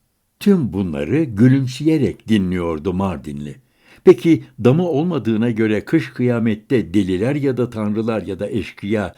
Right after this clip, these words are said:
nasıl barınıyordu burada? Köylülerden biri, "O zamanlar damı varmış, sonra yıkılmış." dedi.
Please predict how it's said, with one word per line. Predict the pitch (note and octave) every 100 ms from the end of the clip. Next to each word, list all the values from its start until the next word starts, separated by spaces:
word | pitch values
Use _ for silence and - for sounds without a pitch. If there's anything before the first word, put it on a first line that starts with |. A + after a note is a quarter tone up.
| _ _
nasıl | A#2+ D3+ - E3+ G#2+
barınıyordu | G2+ G2 E2+ D#2+ D#2+ C#2 D2+
burada? | D2 C#2+ A2+ - _ _ _ _ -
Köylülerden | C#3 D3+ D#3 D3+ D3 C#3+ D#3 B2+
biri, | B2 G2+ E3+ - _ _ -
"O | B2+
zamanlar | C3+ D#3 D#3+ D#3+ D#3 G#2+ D#2+
damı | G2 B2 A#2
varmış, | G#2 D3 F3+ D3 -
sonra | - B2 D#3+ B2+
yıkılmış." | E2+ G#2+ - B2 A#2 C3 - - -
dedi. | F2+ D2 -